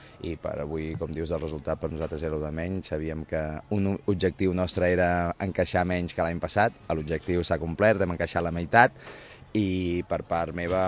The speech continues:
molt content i felicitar la, a tots els jugadors per l'esforç i la serietat que, que han jugat.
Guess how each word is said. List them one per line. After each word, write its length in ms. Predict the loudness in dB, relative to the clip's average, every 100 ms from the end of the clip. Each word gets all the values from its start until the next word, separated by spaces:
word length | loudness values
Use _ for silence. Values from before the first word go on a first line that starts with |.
| 0
molt 160 | -2 -4
content 380 | -6 -2 -2
i 80 | -2
felicitar 460 | -2 -4 -4 -2 2
la, 100 | 2 2 2 0
a 40 |
tots 220 | -2 -2
els 60 | -2
jugadors 300 | 0 0 0
per 120 | -2
l'esforç 460 | -2 -2 -2 0 0
i 40 |
la 120 | -2 -2
serietat 340 | -4 -4 -4
que, 180 | -2 -2 -4 -6 -8 -6
que 60 | -6
han 80 |
jugat. 360 | -2 -4 -6